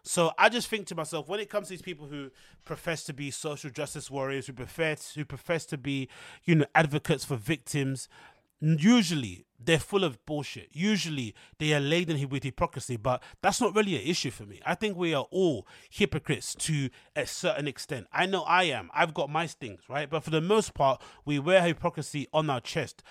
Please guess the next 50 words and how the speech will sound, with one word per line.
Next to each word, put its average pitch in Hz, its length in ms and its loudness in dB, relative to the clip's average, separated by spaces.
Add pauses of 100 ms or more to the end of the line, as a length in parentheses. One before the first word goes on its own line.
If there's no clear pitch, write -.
(120)
We 156 140 2
know 190 220 8
we're 165 200 6
full 147 240 -4
of 107 80 -8
shit, 135 360 -8 (240)
and 147 100 0
we 151 80 2
don't 165 220 2
try 165 160 -2
and 160 100 -4
pretend 147 360 -6
we're 127 120 -4
not. 147 300 -2 (180)
But 160 140 4
with 151 180 0
these 226 220 0
people, 131 500 -6 (240)
they 185 140 4
think 190 300 0
they 156 100 0
walk 147 280 -4
on 143 180 2
water. 147 280 2
They 160 160 4
legitimately 156 640 0
think 156 280 -2
that 120 100 -8
the 117 60 -8
positions 147 440 -4
they're 135 200 0
holding 127 520 -2 (260)
are 135 140 4
somewhat, 147 600 4 (360)
you 175 120 0
know, 131 340 0
um, 131 280 -4
that, 156 300 0
that 156 140 -8
kind 175 160 -4
of 143 60 -8
separate 156 580 2
them 113 160 -10
from 139 180 -8
everybody 135 460 -4
else, 143 220 0
right? 120 120 -6
That 127 140 -2
make 147 260 0
them 139 220 2